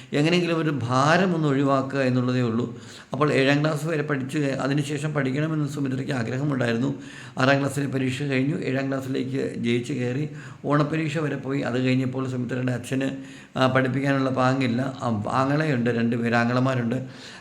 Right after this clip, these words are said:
ആങ്ങളമാരെ രണ്ടുപേരെ പഠിപ്പിക്കുക, ആണുങ്ങളാണ്, അവരെ പഠിപ്പിക്കാൻ പെൺപിള്ളേരെ പഠിപ്പിച്ചിട്ട് കാര്യമില്ല. സുമിത്രയുടെ ചേച്ചിനെ ആദ്യം തന്നെ അവർ പഠിത്തം നിർത്തി. സുമിത്രയുടെ ചേച്ചി വീട്ടുജോലിയൊക്കെ ആയിട്ട് വീട്ടിലാണ്. പിന്നെ നീ, ആ, സുമിത്രയാണെങ്കിൽ എന്തിനാണ് കാര്യം, വായിക്കാനും എഴുതാനും പേരെഴുതാനും ഒപ്പിടാനൊക്കെ പഠിച്ചു, അത് മതി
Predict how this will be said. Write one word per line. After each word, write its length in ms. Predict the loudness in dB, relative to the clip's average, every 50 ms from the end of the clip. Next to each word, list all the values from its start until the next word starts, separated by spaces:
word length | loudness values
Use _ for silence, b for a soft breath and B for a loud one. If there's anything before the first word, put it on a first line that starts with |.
| B 2
ആങ്ങളമാരെ 460 | 2 4 4 4 2 2 2 2 2
രണ്ടുപേരെ 380 | 2 2 2 2 0 0 0
പഠിപ്പിക്കുക, 380 | 0 0 0 0 0 0 2 2
ആണുങ്ങളാണ്, 460 | 4 4 4 2 2 2 2 2 2
അവരെ 200 | 2 2 2 2
പഠിപ്പിക്കാൻ 440 | 2 2 0 0 -2 -2 -2 -2 -2
പെൺപിള്ളേരെ 360 | -2 -2 0 0 0 0 0
പഠിപ്പിച്ചിട്ട് 420 | 0 -2 -2 -2 -2 -4 -4 -4 -4
കാര്യമില്ല. 540 | -4 -4 -2 -2 -2 -2 -2 -2 -2 -4 -6 B B B B B B -2
സുമിത്രയുടെ 380 | 0 0 2 2 2 2 2
ചേച്ചിനെ 360 | 2 0 0 0 0 0 0
ആദ്യം 320 | 2 2 2 2 2 2 0
തന്നെ 140 | 0 0 0
അവർ 120 | 0 0
പഠിത്തം 340 | 0 0 0 0 0 0 0
നിർത്തി. 220 | 0 0 -2 -2
സുമിത്രയുടെ 460 | -4 -2 -2 -2 0 0 0 0 0
ചേച്ചി 160 | -2 -2 -4 -4
വീട്ടുജോലിയൊക്കെ 680 | -4 -4 -4 -2 0 0 2 2 2 0 0 -2 -2
ആയിട്ട് 160 | -2 -2 -2
വീട്ടിലാണ്. 560 | -2 -4 -4 -4 -4 -4 -2 -2 -2 -2 -2 -4 B B B B B B B
പിന്നെ 160 | -2 0 0
നീ, 200 | 0 0 0 0
ആ, 220 | 2 0 0 0 -2
സുമിത്രയാണെങ്കിൽ 640 | -2 -2 -2 -2 -2 0 0 0 0 0 0 0 0
എന്തിനാണ് 340 | 0 0 0 0 0 -2
കാര്യം, 400 | -2 0 0 2 2 0 -2 -4
വായിക്കാനും 600 | -4 -2 0 2 2 0 0 -2 -2 -2 0 0
എഴുതാനും 320 | 0 0 0 0 0 2 2
പേരെഴുതാനും 460 | 2 2 2 2 0 0 2 2 2
ഒപ്പിടാനൊക്കെ 440 | 0 2 2 2 2 2 0 0 -2
പഠിച്ചു, 320 | 0 0 0 0 0 -2
അത് 240 | -4 -4 -2 -2 0
മതി 380 | 0 0 2 2 0 0 -2